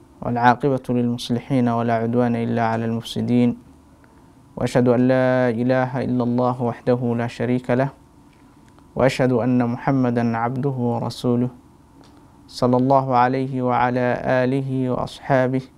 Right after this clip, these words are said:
ومن سلك سبيله واتبع سنته واقتفى على دربه وصار على منهجه إلى يوم الدين. أما بعد، walaalayaal, السلام عليكم ورحمة الله وبركاته.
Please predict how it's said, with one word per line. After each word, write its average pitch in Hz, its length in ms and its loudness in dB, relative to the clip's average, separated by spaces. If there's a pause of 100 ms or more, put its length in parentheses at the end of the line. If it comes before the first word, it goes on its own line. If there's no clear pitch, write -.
(880)
ومن 127 240 2
سلك 127 460 0
سبيله 123 640 0
واتبع 123 680 0
سنته 123 560 -2
واقتفى 127 680 -4
على 120 480 0
دربه 127 420 -4 (220)
وصار 127 360 2
على 120 360 0
منهجه 123 720 -2
إلى 120 240 0
يوم 117 140 0
الدين. 123 500 0 (1200)
أما 123 240 2
بعد، 131 300 2 (1700)
walaalayaal, 131 560 2
السلام 135 400 -2
عليكم 123 400 0
ورحمة 117 360 -8
الله 120 360 0
وبركاته. 123 560 -2